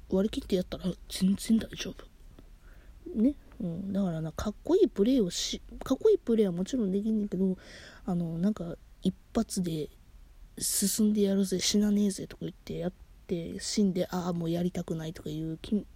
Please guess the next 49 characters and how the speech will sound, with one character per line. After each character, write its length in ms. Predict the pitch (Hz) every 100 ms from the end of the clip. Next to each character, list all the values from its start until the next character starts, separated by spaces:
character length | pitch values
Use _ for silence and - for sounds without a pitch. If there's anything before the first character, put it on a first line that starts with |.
| - -
気 120 | 208
持 120 | 214
ち 140 | -
は、 100 | 202
そ 160 | 190 -
ん 100 | 285
な 80 | 285
な、 160 | 240 214
か 140 | -
っ 40 | -
こ 120 | 277
つ 100 | -
け 80 | 202
の 140 | 156
精 200 | 175 208
神 220 | 202 175
は 80 | 160 -
ど 140 | 175
う 40 |
で 80 | 185
も 120 | 247 190
い 60 |
い 40 | 180
ね。 120 | - - - - - - - - - -
も 160 | 220 208
う 40 |
ね、 140 | 196 185
そ 240 | - -
ん 120 | 302 311
な 140 | 311
精 260 | - 311 302
神 300 | - 208 190
を 80 |
持 320 | 175 180 170 160 185 208
つ 160 | -
な、 160 | 262 151 -
ゲ 180 | 180
ー 40 | 170
ム 100 | 143
に。 160 | 131 - - - - - - - -
死 260 | - - 311
ぬ 80 | 330
も 120 | 302
ん 60 |
は 100 | 170
死 160 | - 247
ぬ 80 |
ね 60 |
ん。 20 | 269